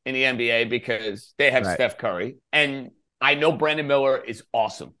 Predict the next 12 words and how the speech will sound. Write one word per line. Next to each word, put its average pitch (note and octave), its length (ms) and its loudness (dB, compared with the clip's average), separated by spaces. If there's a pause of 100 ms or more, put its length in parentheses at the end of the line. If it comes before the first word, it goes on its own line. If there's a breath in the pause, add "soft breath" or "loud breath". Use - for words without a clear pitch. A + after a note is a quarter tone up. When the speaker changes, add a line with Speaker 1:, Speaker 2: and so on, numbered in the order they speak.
(420)
Speaker 1:
Despite E3 400 4
the F#3 60 2
legal E3 260 2
troubles, C#3+ 380 2
the D3+ 80 -2
guy's C3 200 0
the C3+ 60 -6
best C3+ 240 -2
player C3+ 220 0
in B2+ 80 -4
college A#2+ 280 0
basketball. G2 600 -4